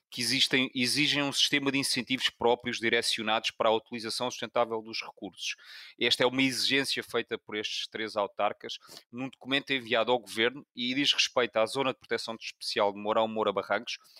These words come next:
que foi criada há vinte anos e que, dizem os autarcas, não trouxe desenvolvimento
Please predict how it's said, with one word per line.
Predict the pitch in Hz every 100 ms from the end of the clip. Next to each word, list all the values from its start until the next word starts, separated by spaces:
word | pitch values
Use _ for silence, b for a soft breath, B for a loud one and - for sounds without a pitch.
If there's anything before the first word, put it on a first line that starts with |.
| b -
que | -
foi | 127
criada | 131 123 113 110
há |
vinte | 104 117 110 107
anos | 113 123 - _ _ -
e | 131
que, | - 120
dizem | 135 147 127 127
os | 110
autarcas, | 117 113 117 107 117 -
não | 117
trouxe | 117 120 117 -
desenvolvimento | 107 139 123 120 107 104 104 123